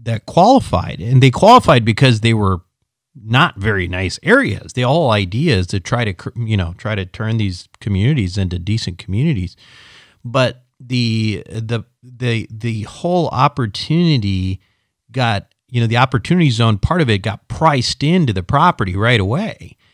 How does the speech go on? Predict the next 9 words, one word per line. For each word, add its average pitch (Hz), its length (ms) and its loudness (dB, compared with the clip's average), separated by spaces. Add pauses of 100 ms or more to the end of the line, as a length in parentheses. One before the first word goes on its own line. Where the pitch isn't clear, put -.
(280)
And, 113 580 0
and 123 240 2
so 127 160 0
it 110 180 0
sort 208 260 -4
of 143 80 -2
essentially 110 500 -2
took - 320 -6
out 127 440 0